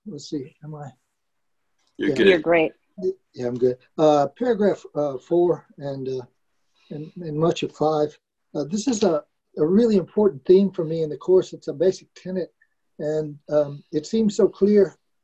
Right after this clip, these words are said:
Speaker 1: uh, in, uh, in the Happy Dream, uh, that I, I wanted to bring it in. Uh, it has to do with what Judy just said, and it has to do with, uh, um, with paragraphs four and five. Uh, it's, it says this in the Happy Dream, "When you feel the holiness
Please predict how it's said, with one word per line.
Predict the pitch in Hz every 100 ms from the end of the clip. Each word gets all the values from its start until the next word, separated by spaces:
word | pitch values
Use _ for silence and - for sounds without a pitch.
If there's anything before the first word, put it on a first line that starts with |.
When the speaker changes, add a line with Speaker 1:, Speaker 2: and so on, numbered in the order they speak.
| _ -
Speaker 1:
uh, | 165 151 147 147 -
in, | 160 156 151
uh, | 147 143 156
in | 151
the | 147
Happy | 185 185 147
Dream, | 147 170 170 151 - _ _ _ 151
uh, | 143 143 139
that | 156 151 151
I, | 143 147 147
I |
wanted | 160 196 160
to |
bring | 143 165 156
it | 160
in. | 170 160 156 143
Uh, | 156
it | 156 160
has | 208 -
to | -
do | 214
with | 196 - _ _
what | 190 202
Judy | 196 196 180
just | 180 170
said, | 196 185 - _ _ _
and | 180 165
it | 170
has | 156 185 -
to |
do | 175 175
with, | 170 165 185
uh, | 160 143 _ _ _ 156
um, | 147 139 143 147
with | 156 160
paragraphs | 190 180 170 160
four | - 175 175
and | 151
five. | 180 170 165
Uh, | 143 156 160
it's, | 151 - -
it | 170
says | - 190 156
this | 180 -
in | 160
the | 147
Happy | 156 -
Dream, | 165 160 175 151
"When | 160 156
you | 151
feel | 196 208 185
the |
holiness | 147 185 180 170 160